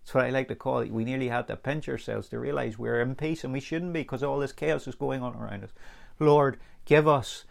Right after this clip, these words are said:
a non-anxious presence in this world that is so filled with fear and anxiety, we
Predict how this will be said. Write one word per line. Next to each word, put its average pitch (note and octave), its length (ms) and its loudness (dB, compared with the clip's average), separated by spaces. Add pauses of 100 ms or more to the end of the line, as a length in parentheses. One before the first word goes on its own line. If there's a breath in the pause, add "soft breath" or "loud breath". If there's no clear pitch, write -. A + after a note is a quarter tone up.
(160 loud breath)
a A2+ 80 -2
non-anxious B2 720 0
presence A#2 500 -6
in A2 140 -4
this A2 240 -8
world G2 400 -6 (300 soft breath)
that G2+ 140 -4
is - 80 -8
so A2 200 -2
filled A2 460 -2
with G2 140 -6
fear G2 300 -8
and F#2+ 80 -10
anxiety, F#2+ 560 -10
we G2 100 -16